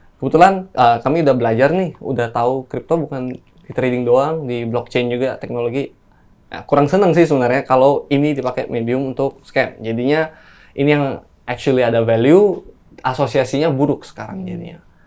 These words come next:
Speaker 1: Nah, terus, eh, ngumpul-ngumpul, ya udah kita bikin ini yuk, Sekolah Kripto Indonesia. Tapi nggak ada sekolah fisiknya gitu.
Speaker 2: Hmm.
Speaker 1: Ini dulu.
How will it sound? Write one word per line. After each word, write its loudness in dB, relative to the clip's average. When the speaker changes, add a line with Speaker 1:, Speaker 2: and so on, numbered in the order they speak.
Speaker 1:
Nah, -20
terus, -12
eh, -20
ngumpul-ngumpul, 2
ya -2
udah 0
kita -4
bikin -4
ini -2
yuk, -6
Sekolah -6
Kripto -6
Indonesia. -4
Tapi -6
nggak 2
ada 0
sekolah 0
fisiknya 0
gitu. -4
Speaker 2:
Hmm. -10
Speaker 1:
Ini -4
dulu. 0